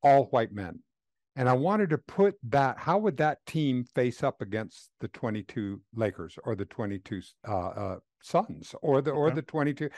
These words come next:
Speaker 1: I'm just wa-, because there's a competition. It isn't that we can't up our game, 'cause
Speaker 2: Mm-hmm.
Speaker 1: you see
Speaker 2: Mm-hmm.
Speaker 1: men are up in their game, but there is more competition
Speaker 2: Mm-hmm.
Speaker 1: at the table than there was. Instead of us getting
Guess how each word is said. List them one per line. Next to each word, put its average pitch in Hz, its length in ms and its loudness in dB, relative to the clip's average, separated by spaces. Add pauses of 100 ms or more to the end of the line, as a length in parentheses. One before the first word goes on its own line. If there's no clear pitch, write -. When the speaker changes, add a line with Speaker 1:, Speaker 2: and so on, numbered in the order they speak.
(380)
Speaker 1:
I'm 139 140 4
just 202 200 0
wa-, 190 160 -4
because 151 300 0
there's 190 260 0
a 170 60 -2
competition. 190 800 -4
It 147 160 0
isn't 262 320 0
that - 160 -4
we 185 140 0
can't 151 380 -4 (120)
up 131 140 -2
our 104 140 0
game, 98 420 -4 (200)
'cause 165 120 -8
Speaker 2:
Mm-hmm. 175 260 -2
Speaker 1:
you 202 60 -2
see 160 540 -2 (360)
Speaker 2:
Mm-hmm. 131 80 0
Speaker 1:
men 156 200 4
are 143 240 2
up 180 140 0
in 160 100 0
their 131 140 -2
game, 160 360 -4 (440)
but 113 200 -12
there 180 200 -4
is 104 240 -12
more 139 360 -8
competition 120 1120 -10 (240)
Speaker 2:
Mm-hmm. 131 240 -8 (280)
Speaker 1:
at 123 180 2 (100)
the - 80 -6
table 151 500 0
than 117 240 2
there 113 160 0
was. 135 380 0
Instead 131 360 2
of 131 120 0
us 135 220 2
getting 127 480 2